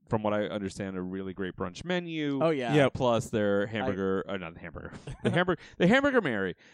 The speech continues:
Speaker 1: the Bloody Mary bar.
Speaker 2: Oh, which is bomb.
Speaker 3: Yep.
Speaker 1: So, like, there are those types of things.
Speaker 2: And they
Speaker 1: So
Speaker 2: got train shots.
Speaker 1: Well, yes, and which are gross now
Speaker 2: Mm,
Speaker 1: 'cause,
Speaker 2: yeah,
Speaker 1: uh,
Speaker 2: oh,
Speaker 1: we
Speaker 2: yeah.
Speaker 1: were there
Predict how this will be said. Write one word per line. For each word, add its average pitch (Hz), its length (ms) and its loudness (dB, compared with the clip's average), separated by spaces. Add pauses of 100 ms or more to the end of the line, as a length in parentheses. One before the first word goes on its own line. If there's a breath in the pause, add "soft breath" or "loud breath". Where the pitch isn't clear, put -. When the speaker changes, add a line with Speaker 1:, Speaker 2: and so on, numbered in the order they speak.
(140 soft breath)
Speaker 1:
the 135 120 4
Bloody 139 500 2
Mary 123 560 0
bar. 90 560 0
Speaker 2:
Oh, 127 160 4
which 113 220 -2
is 104 100 -10
bomb. 87 480 -10 (160)
Speaker 3:
Yep. 113 280 -8
Speaker 1:
So, 135 260 6
like, 127 160 0
there 147 180 2
are 156 60 4
those 127 200 4
types 120 220 -2
of 107 60 -12
things. 120 260 -2
Speaker 2:
And 160 140 4
they 190 60 6
Speaker 1:
So 180 40 6
Speaker 2:
got 156 140 6
train 131 240 -4
shots. - 600 -8
Speaker 1:
Well, 131 300 6
yes, 117 420 2
and 104 300 -2
which 104 260 0
are 90 280 -2
gross 82 280 -4
now 73 180 -6
Speaker 2:
Mm, 92 80 -14
Speaker 1:
'cause, 85 240 -4
Speaker 2:
yeah, 101 180 -6
Speaker 1:
uh, - 60 -4
Speaker 2:
oh, - 40 -2
Speaker 1:
we 90 160 -4
Speaker 2:
yeah. - 40 -2
Speaker 1:
were 98 100 0
there 90 220 -2